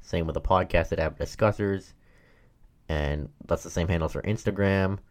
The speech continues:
And check us out on Facebook, too, at Avid Discussions Podcast. And check out the rest of Area fifty-one Sports Network,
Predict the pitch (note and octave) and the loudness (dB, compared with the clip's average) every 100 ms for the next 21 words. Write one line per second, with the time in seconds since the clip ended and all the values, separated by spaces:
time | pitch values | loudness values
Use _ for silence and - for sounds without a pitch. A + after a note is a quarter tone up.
0 | _ - - _ - - - D#2 D#2 - | _ -20 -20 _ -20 -20 -8 -4 -2 0
1 | F2 E2+ E2 D2+ C#2+ F2+ - - - B2+ | 0 2 2 0 -2 -2 -2 -8 -4 0
2 | A2 D2 D2+ D2 - D#2+ D#2+ - G#2+ G#2 | 0 0 -2 -4 -6 -6 -6 2 4 4
3 | A2+ G#2 G#2+ - D#2+ E2+ - C#3 B2+ A#2+ | 4 4 4 -2 -4 -2 0 0 2 2
4 | B2+ A#2 G2+ A2 G#2 A#2 - G2+ G2+ - | 2 2 4 4 4 0 0 2 2 0
5 | A#2 A2 - - - - - | 0 0 -4 -12 -12 -16 -16